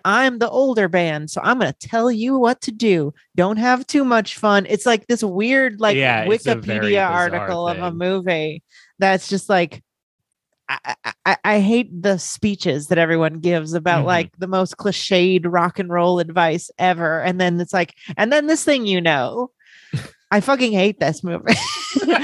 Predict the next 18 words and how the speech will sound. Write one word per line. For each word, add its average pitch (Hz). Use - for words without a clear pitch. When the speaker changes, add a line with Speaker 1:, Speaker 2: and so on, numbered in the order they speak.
Speaker 1:
By 202
the 196
way, 185
we're 220
almost 247
over. 190
Speaker 2:
Yeah, 151
Speaker 1:
So -
I'll 233
Speaker 2:
it's -
Speaker 1:
just 180
Speaker 2:
a -
bad, 156
Speaker 1:
say. 151
Speaker 2:
it's 170
a 131
terrible 120
movie. 101